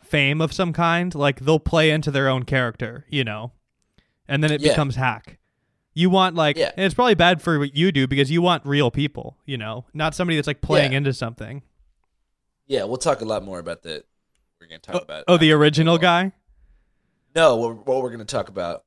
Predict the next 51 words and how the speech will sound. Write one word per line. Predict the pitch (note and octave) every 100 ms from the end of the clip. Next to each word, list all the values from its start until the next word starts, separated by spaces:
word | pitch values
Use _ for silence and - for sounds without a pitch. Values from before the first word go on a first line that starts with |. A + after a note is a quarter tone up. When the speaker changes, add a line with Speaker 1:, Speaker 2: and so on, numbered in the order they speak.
| _
Speaker 2:
how | A2+
we | F#2+ F#2+
met | G2 F2
in | D#2+
the |
first | _ E2+ -
place, | D#2 B1+ -
'cause | E3+
Speaker 1:
Yeah, | E3
Speaker 2:
that's | D3
a | C#3
Speaker 1:
yeah. | C3
Speaker 2:
perfect | B2 B2+
example | G2 G2+ F#2+ F2+ F2
of, | E2
like, | E2 E2+
a | D2+ -
Speaker 1:
I | F#3
think | F#3 A#3
our | F#3+
listeners | D#3+ E3 E3+ C#3+
might | D#3+ C#3+
know | C#3+
who | C#3+
we're | C3+
talking | C3+ C3
about, | C3 A#2+
but | C3 A#2+ -
yeah, | D#3+ C#3+
we'll, | C#3 D#3+ D#3+
we'll | F3+
talk | G3
Speaker 2:
Yeah. | D#3+
Speaker 1:
about | D3
that | C3
on | B2+ A#2+ B2 C3 -
Patreon. | B2+ A#2 B2 B2 C#3+ _ _ _ -
Um, | D3 C#3+ C3 A2+ A#2 _ _ - - -
but | D#3+ D3+ _ _ -
y-, | D3+ D3
so | -
you | F#3 G#3
said | - A3
that | E3
was | D3+ C#3
the | C#3
weirdest | C#3+ D3 C3
interview, | D#3 E3 C3 A#2
though. | A2 G#2 C3 C3+ _ _ _
Was | D3+ D3+
that? | A3